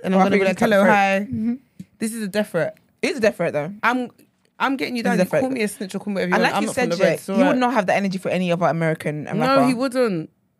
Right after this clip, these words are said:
Speaker 2: He wouldn't have that energy. So don't think you can have that energy. You don't know. You don't know about the goons. You better ask somebody.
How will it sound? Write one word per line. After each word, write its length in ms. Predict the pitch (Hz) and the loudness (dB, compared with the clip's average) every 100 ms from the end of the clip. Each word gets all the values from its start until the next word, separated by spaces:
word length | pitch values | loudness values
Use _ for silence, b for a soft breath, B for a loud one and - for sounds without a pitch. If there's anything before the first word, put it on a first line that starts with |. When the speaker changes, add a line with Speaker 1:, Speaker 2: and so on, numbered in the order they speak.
| _ _ _ _ - | _ _ _ _ -2
Speaker 2:
He 100 | 226 | 0
wouldn't 200 | 233 240 | 2 2
have 100 | 175 | 2
that 120 | 135 | 0
energy. 240 | 165 156 151 | 0 -2 -6
So 160 | 165 | -2
don't 240 | 190 233 214 | 0 0 -2
think 240 | 214 190 | -4 -4
you 40 | |
can 100 | 190 | -2
have 100 | 180 | 0
that 100 | 175 | 2
energy. 240 | 180 175 170 | 2 0 -2
You 80 | 214 | -2
don't 140 | 233 | 0
know. 120 | 185 - | -2 0
You 100 | 427 | 0
don't 80 | |
know 80 | 240 | 2
about 120 | 185 170 | 2 0
the 40 | |
goons. 380 | 185 247 165 156 | 0 -2 -4 -6
You 80 | 285 | -2
better 140 | - - | 0 2
ask 200 | - - | 0 0
somebody. 340 | 190 180 | -2 -2